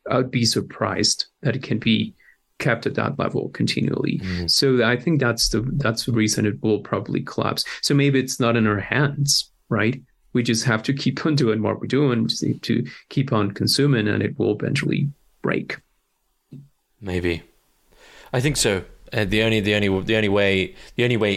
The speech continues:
Speaker 2: it has out of it is some sort of s-, space interstellar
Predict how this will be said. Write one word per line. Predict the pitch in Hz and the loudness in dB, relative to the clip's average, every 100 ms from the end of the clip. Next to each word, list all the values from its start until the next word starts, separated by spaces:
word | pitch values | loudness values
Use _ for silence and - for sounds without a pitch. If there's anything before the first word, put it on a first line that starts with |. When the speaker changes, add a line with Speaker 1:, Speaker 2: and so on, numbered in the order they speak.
| - | 0
Speaker 2:
it | 110 - | -2 -2
has | - 104 92 | -2 0 2
out | 101 95 | 2 2
of | 92 | 0
it | 92 | 0
is | 92 - - - - | 0 -2 -6 -10 -8
some | - 95 | -4 -2
sort | 87 90 | -2 -4
of | 87 | -4
s-, | - - _ _ - | -8 -12 _ _ -8
space | - 107 95 92 - - | -4 -2 -2 -2 -4 -6
interstellar | - 98 98 - 107 92 92 | -6 -4 -2 -2 0 2 0